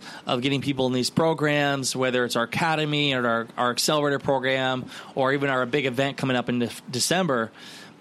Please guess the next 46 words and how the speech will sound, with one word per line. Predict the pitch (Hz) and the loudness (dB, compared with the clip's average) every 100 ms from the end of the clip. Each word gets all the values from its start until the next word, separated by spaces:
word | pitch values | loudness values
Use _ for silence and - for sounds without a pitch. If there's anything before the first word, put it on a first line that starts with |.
| - | -2
And | 151 147 | 0 2
the | 147 | 2
one | 165 196 | 2 2
thing | 214 170 | 0 0
we | |
thought | 143 185 | 0 0
about | 185 139 135 | 2 2 2
is, | 127 | -2
why | 131 147 196 | -2 0 0
don't | 294 330 | 0 0
we | 277 208 | -2 0
interview | 180 196 202 135 131 127 127 123 - - - | 0 2 2 0 0 2 0 -4 -20 -20 -10
past | - 175 214 226 - | -6 -2 0 -2 -2
accelerator, | 170 - 190 175 170 156 143 - - - - | -2 0 2 2 2 0 -2 -8 -12 -10 -4
accelerator, | 143 - 196 196 151 135 127 120 - - - - | -2 0 2 4 2 2 0 0 -6 -20 -20 -6
uh, | 147 123 120 117 - - | -2 0 -2 -4 -8 -4
members, | 151 180 190 123 120 | 0 2 2 0 0
people | - 156 147 | -2 0 2
that | 131 | 0
graduated | 120 147 160 165 131 | 0 0 0 0 0
from | 120 123 117 | 0 0 2
it, | 113 - - - - - - | -2 -6 -20 -20 -20 -10 0
and | 160 156 156 151 139 - | 2 2 2 0 -4 -6
basically | - 185 - 202 165 | 0 0 2 0 2
go | 147 165 | 2 0
through | 160 160 151 151 | 0 0 2 0
a | 143 | 0
system | - 208 - 127 | 0 0 0 0
where | 113 127 | 2 2
we | 139 | 2
ask | 147 151 - | 2 0 -2
them | 139 | -2
a | |
set | 123 147 | 0 0
of | 165 | 0
questions, | - 131 - 143 135 | 0 0 0 -2 0
kinda | 135 | 2
like | 147 156 131 | 2 0 0
John | 131 135 | 0 2
Lee | 160 | 2
Dumas | 135 127 123 | 2 2 2
does, | - 123 131 | 2 0 2
where | 123 | 2
he | 123 | 2
has | 123 120 | 2 0
his | 123 | 0